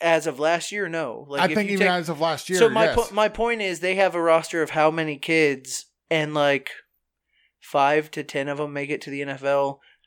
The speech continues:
Speaker 1: Three of
Speaker 2: From,
Speaker 1: 'em
Speaker 2: from Alabama? No, more than that are making it to the N F L, Jason.
Speaker 1: Well, okay. Five
Speaker 2: Uh,
Speaker 1: or
Speaker 2: uh,
Speaker 1: ten,
Speaker 2: li-,
Speaker 1: five or
Speaker 2: listen.
Speaker 1: ten in the top.
Speaker 2: You're,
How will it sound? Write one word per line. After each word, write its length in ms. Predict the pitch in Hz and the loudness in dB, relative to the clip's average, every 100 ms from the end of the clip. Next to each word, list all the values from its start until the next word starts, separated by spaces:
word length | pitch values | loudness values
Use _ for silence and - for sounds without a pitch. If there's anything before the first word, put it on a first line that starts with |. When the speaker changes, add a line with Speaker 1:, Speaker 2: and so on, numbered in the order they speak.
| - | -14
Speaker 1:
Three 260 | 147 151 | -4 2
of 60 | 156 | 4
Speaker 2:
From, 120 | 202 | 4
Speaker 1:
'em 160 | 160 147 | 2 -2
Speaker 2:
from 180 | 190 165 | -2 2
Alabama? 540 | 170 156 147 190 240 | 2 2 2 2 2
No, 260 | 170 156 127 | 4 4 4
more 240 | 147 185 | 4 4
than 160 | 165 139 | 4 2
that 140 | 165 | 2
are 60 | 147 | 4
making 300 | 143 139 131 | 0 -2 -6
it 80 | 123 | -6
to 80 | 127 | -4
the 80 | |
N 100 | 123 | -6
F 100 | 107 | -4
L, 160 | 135 123 | -2 -2
Jason. 400 | 107 92 - 92 - | -2 -8 -8 -14 -4
Speaker 1:
Well, 380 | 165 151 143 - | 2 2 2 -2
okay. 280 | 170 170 131 - _ | -2 -2 -4 -14 _
Five 300 | - 202 214 | 2 4 4
Speaker 2:
Uh, 40 | |
Speaker 1:
or 20 | 240 | 0
Speaker 2:
uh, 40 | |
Speaker 1:
ten, 280 | 233 277 220 | 2 0 0
Speaker 2:
li-, 80 | 208 | -2
Speaker 1:
five 220 | 240 240 | 0 2
or 40 | |
Speaker 2:
listen. 120 | 233 | 0
Speaker 1:
ten 200 | 226 208 | 0 -2
in 160 | 196 175 | -2 -10
the 80 | 160 | -10
top. 420 | - 135 110 - | -2 -2 -2 -4
Speaker 2:
You're, 240 | 190 226 | 0 0